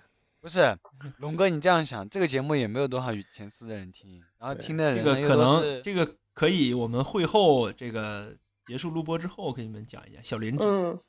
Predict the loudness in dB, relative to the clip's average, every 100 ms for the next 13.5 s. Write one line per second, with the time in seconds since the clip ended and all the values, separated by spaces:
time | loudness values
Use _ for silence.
0 | -14 -4 2 6 6 6 2 2 2 0
1 | -2 -2 -4 -4 0 2 4 4 4 6
2 | 6 6 4 4 2 0 -4 -4 -4 -4
3 | -2 -2 0 -2 -4 -8 -14 _ _ -10
4 | -8 -6 -4 -2 0 6 8 10 10 8
5 | 8 6 2 0 0 0 0 0 -2 0
6 | 0 0 -2 -2 -2 -2 -4 -4 -4 -4
7 | -6 -6 -6 -6 -4 -6 -6 -6 -6 -4
8 | -2 0 -2 0 -2 -4 -8 -8 -6 -4
9 | -4 -2 -4 0 2 2 0 -2 -12 -14
10 | -18 _ -20 -20 -10 -8 -6 -6 -6 -8
11 | -14 -14 -8 -4 -2 0 0 2 0 0
12 | 0 2 2 2 -2 -4 -6 -6 -4 -4
13 | -4 -6 -2 -2 -4